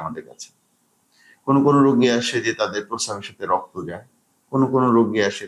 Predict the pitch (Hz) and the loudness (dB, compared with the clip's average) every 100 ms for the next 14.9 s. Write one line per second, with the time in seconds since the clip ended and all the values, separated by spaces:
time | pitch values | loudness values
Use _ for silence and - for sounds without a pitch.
0 | - 92 95 92 _ _ - 82 90 - | -10 -6 -6 -8 _ _ -10 -4 -4 -4
1 | 95 95 90 - _ 92 82 92 - 85 | -8 -8 -12 -16 _ -6 -4 -4 -4 -8
2 | - 78 - _ _ _ _ - - - | -10 -14 -18 _ _ _ _ -20 -10 -4
3 | 123 135 143 139 143 - 127 - 131 127 | -2 2 2 4 2 4 2 2 -2 -2
4 | - 262 269 - 101 90 95 87 _ _ | -6 -8 -10 -8 -6 -4 -6 -6 _ _
5 | _ _ - 113 110 95 107 113 113 113 | _ _ -12 -8 -4 0 2 2 0 0
6 | 117 - 92 73 - 98 104 95 98 - | -4 -2 -2 -4 -4 -4 -2 -2 -4 -6
7 | 98 - - - 80 90 92 87 85 85 | -8 -8 -16 -12 -4 -4 -4 -8 -18 -18
8 | 80 78 85 90 90 _ _ - - - | -12 -10 -8 -10 -14 _ _ -20 -20 -20
9 | _ _ _ _ _ _ _ _ _ _ | _ _ _ _ _ _ _ _ _ _
10 | _ _ _ _ _ _ _ 143 151 139 | _ _ _ _ _ _ _ -4 -2 0
11 | - - - 147 196 190 185 185 156 143 | 0 -2 0 0 2 2 4 4 4 4
12 | 147 143 143 123 127 107 131 147 - 151 | 2 2 0 2 0 0 -2 -2 0 0
13 | 151 123 113 131 139 139 127 - 135 - | 2 2 2 2 2 -2 -4 -6 -6 -6
14 | 135 139 175 120 120 - 151 151 147 | -2 -2 -2 -4 -6 -8 -8 0 0